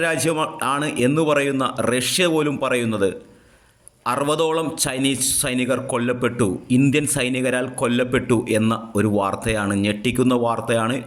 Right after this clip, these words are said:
ലോകത്തിന് മുമ്പിൽ അന്ന് അമേരിക്ക, റഷ്യ ഇൻ്റലിജൻസുകൾ പുറത്തുവിട്ടത്. ഇന്ത്യയോട്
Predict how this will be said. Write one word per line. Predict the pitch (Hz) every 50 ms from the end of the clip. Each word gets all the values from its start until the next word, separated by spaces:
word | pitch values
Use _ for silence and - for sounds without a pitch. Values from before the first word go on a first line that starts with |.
| - -
ലോകത്തിന് | 101 101 104 107 104 - - 110 110
മുമ്പിൽ | 104 101 101 101 98 107 120 - - - - - - -
അന്ന് | 98 110 127 156 156 147 - - - - - - - - - - _ -
അമേരിക്ക, | 95 110 120 123 120 123 123 123 131 135 127 131 - - - - -
റഷ്യ | 104 107 101 - - - 135 - - - -
ഇൻ്റലിജൻസുകൾ | 104 101 104 101 107 107 110 110 104 104 - - 98 104 - - - -
പുറത്തുവിട്ടത്. | - 90 90 - - 98 95 90 - - 82 80 82 - - - _ - - - - _ - _ _ _ _ _ _ _ _ _ _ - - _ _ - - - - - - - - _
ഇന്ത്യയോട് | - 127 139 131 147 156 156 160 160 156